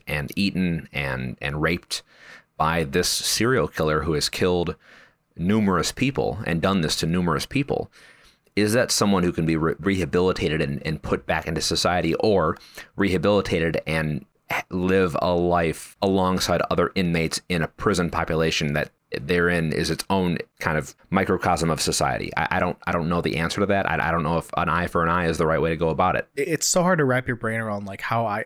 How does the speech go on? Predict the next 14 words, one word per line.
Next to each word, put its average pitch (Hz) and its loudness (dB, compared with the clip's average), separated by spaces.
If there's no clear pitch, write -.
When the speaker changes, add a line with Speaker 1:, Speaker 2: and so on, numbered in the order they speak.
Speaker 2:
I 110 -6
would 120 -2
be 113 -2
related 107 -6
to 107 -8
one 107 -8
of 104 -8
those 95 -12
people 92 -8
where 95 -12
these, 110 -6
like, 117 -4
very 110 -4
specifically 117 -4